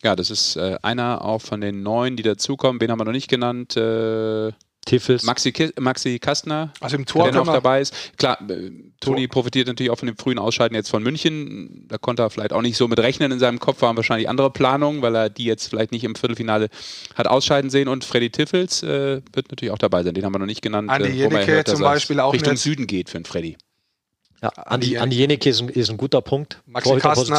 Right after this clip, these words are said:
Speaker 3: Kastner. Also es sind noch ein paar, die dazukommen sind. Jetzt haben wir bestimmt
Speaker 2: Haben wir
Speaker 3: ein oder
Speaker 2: Corby
Speaker 3: zwei
Speaker 2: Holzer
Speaker 3: vergessen.
Speaker 2: mit dabei?
Speaker 1: Ja.
Speaker 2: Ja, Corby ist natürlich ein enormer Faktor für die Nationalmannschaft.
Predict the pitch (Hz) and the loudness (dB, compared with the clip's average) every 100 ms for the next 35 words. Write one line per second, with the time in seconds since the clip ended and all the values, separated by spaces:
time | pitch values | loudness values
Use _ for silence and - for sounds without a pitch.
0 | 135 131 - _ _ _ _ _ - 110 | 2 -2 -14 _ _ _ _ _ -14 -8
1 | - 127 117 - 110 107 107 101 104 - | -6 -4 -4 0 -2 -2 -6 -8 -8 -8
2 | 90 87 - - - _ _ _ 101 101 | -8 -8 -10 -12 -20 _ _ _ -10 -8
3 | 104 - 110 - 127 117 127 127 110 165 | -10 -10 -6 0 2 4 4 4 4 2
4 | - 160 135 139 147 160 160 - - - | 2 0 2 2 2 0 -6 -16 -8 -2
5 | 131 139 160 160 143 135 139 139 135 131 | 2 4 4 4 2 0 0 2 2 2
6 | 113 110 - 110 113 104 95 - 85 85 | 2 0 -2 -4 -2 -4 -4 -6 -8 -8
7 | 85 - - - | -8 -8 -10 -20